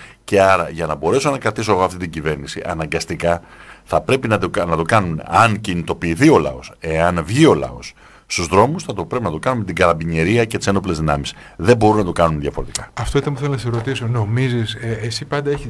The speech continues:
Speaker 2: δει μια έννοια του λαού, η οποία είναι η συγκρότηση ενός υποκειμένου απέναντι σε μια εξουσία. Νομίζω ότι σαν ορισμός θα μπορούσε να ταιριάξει αυτό σήμερα στην Ιταλία, αν συγκροτηθεί αυτό.
Speaker 1: Βεβαίως.
Speaker 2: Έτσι δεν
Speaker 1: Ε,
Speaker 2: είναι;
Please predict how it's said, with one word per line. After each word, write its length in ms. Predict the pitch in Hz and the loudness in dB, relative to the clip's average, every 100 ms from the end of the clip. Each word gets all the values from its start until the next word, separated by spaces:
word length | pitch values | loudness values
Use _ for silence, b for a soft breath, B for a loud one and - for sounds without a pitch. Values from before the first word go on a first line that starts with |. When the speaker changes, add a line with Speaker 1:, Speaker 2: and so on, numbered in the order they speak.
| 123 | -8
Speaker 2:
δει 120 | 135 | -8
μια 120 | 135 | -8
έννοια 200 | 135 139 | -6 -6
του 100 | 113 | -6
λαού, 360 | 123 101 113 156 | -6 -6 -4 -4
η 100 | 143 | -4
οποία 240 | 139 156 | -4 -2
είναι 300 | 151 156 156 156 B B B | -2 0 -2 -4 B B B
η 80 | 127 | -6
συγκρότηση 520 | - 117 143 156 - | -6 -4 -4 -4 -6
ενός 160 | 139 143 | -6 -6
υποκειμένου 540 | 139 123 117 147 180 | -6 -6 -2 -2 -2
απέναντι 240 | 185 180 156 | 0 0 0
σε 100 | 151 | 0
μια 80 | |
εξουσία. 520 | 156 156 110 - 98 - B B B | 0 0 0 0 -2 -6 B B B
Νομίζω 320 | 156 151 170 175 | -4 -2 -2 -4
ότι 140 | 147 | -4
σαν 200 | 160 165 | -2 -2
ορισμός 360 | 180 147 180 190 | -2 -2 -4 -6
θα 100 | 165 | -4
μπορούσε 380 | 165 185 - | 0 0 0
να 80 | 143 | -2
ταιριάξει 500 | 113 120 135 127 - | 0 0 2 0 0
αυτό 180 | 117 139 | 2 2
σήμερα 320 | - 139 127 | 2 2 2
στην 140 | 117 135 | 2 2
Ιταλία, 420 | 120 123 127 113 | 2 4 2 2
αν 200 | 151 143 | 2 2
συγκροτηθεί 540 | - 117 117 113 110 113 | -2 -6 -6 -6 -6 0
αυτό. 120 | 101 | 2
Speaker 1:
Βεβαίως. 380 | 98 127 - 120 | 4 2 0 -2
Speaker 2:
Έτσι 200 | 123 - | -2 -2
δεν 80 | |
Speaker 1:
Ε, 40 | 143 | 0
Speaker 2:
είναι; 160 | 135 | -2